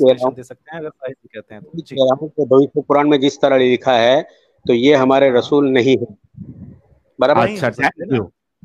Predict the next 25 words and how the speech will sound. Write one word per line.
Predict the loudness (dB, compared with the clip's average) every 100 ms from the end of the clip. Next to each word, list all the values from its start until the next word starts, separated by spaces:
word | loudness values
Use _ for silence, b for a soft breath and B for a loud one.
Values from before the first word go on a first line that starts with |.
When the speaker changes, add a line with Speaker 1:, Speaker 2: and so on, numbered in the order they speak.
| -20 _ 0
Speaker 3:
thank | 0 -2
you। | -6
Speaker 2:
जी। | -8 -8 -2
Speaker 3:
फिर | 0
जाकिर | 4 2 4 2
नायक | 2 2
का | 2
क्या | 2
करे? | 2 0 -2 -6 _ _ _ _ _ _ _ _ _ _ _ _ -20
Speaker 1:
तो |
क्या | -2 -2 2
करे, | 2
Speaker 3:
क्या |
Speaker 1:
मतलब, | 2 2
Speaker 3:
आप | 2
ये | 0
Speaker 1:
mixer | -2 0
में | 2
डाल | 0
Speaker 3:
बोलोगे | -2
कि | -2
वो | -4
धोखा | -4 -8 -6 -4
दिया | 0 0
उन्होंने? | 0 -4 -6